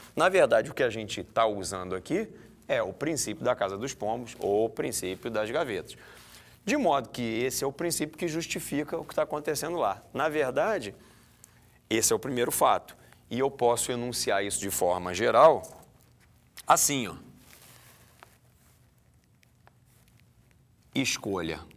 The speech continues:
K mais um números quaisquer e,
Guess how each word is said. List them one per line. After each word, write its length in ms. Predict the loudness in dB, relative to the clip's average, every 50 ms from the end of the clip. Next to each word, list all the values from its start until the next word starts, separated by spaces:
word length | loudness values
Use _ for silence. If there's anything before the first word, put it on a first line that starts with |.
| -20 -20 _ _ _ -20 -20 _ _ _ _ _ _ _ -20 _ _ _ _ _ _ -20 -20 _ _ _ _ -20 -20 -20 _ _ _ _ _ _ _ _ _ _ _ -20 -20 _ _ _ 2
K 200 | 6 6 6 6
mais 260 | 6 2 -2 -2 -4
um 100 | -4 -6
números 640 | -6 -6 -6 -6 -8 -8 -10 -12 -12 -12 -14 -14 -14 _ -20 _ _ -20 _ _ -20 -20 -20 -20 _ -2
quaisquer 720 | 2 2 4 4 2 -2 0 2 4 4 2 2 -6 -18 -20 -20 -20 -20 -20 -20 -20 -20 -18 -8 -4
e, 240 | -2 -2 -2 -2